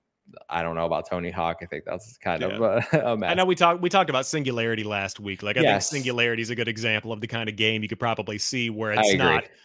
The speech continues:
Speaker 2: big and well known, but it's cool, and it's neat to see it get added to the service. I think that's probably what you'll see the most of.
Speaker 1: I agree. All right, let's go to Taylor. He says, "While it isn't our podcast,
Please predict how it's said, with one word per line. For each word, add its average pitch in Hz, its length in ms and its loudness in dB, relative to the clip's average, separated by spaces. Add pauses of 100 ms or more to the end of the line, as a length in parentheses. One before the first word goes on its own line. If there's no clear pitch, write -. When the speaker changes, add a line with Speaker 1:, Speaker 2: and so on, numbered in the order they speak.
(200)
Speaker 2:
big 139 220 6
and 123 120 -2
well 117 260 -2
known, 117 460 -4
but 120 140 2
it's 139 180 -4
cool, 143 580 4
and 120 240 0
it's 117 180 -6
neat 135 200 -2
to 127 80 -2
see 127 220 0
it 120 100 -4
get 113 160 0
added 110 260 0
to 110 60 -8
the 104 100 -8
service. 120 380 -4
I 131 60 0
think 117 160 -4
that's 110 240 0
probably 107 400 -4
what 101 180 -8
you'll 98 80 -10
see 110 160 -6
the 95 80 -8
most 98 300 -8
of. - 160 -14 (360)
Speaker 1:
I 95 120 0
agree. 71 320 -4 (840)
All 147 120 4
right, 143 200 6
let's 170 160 0
go 302 120 2
to 302 80 2
Taylor. 220 500 4
He 208 220 -2
says, 180 240 4
"While 147 320 6
it 165 180 4
isn't 214 400 4
our 190 220 4
podcast, 90 760 0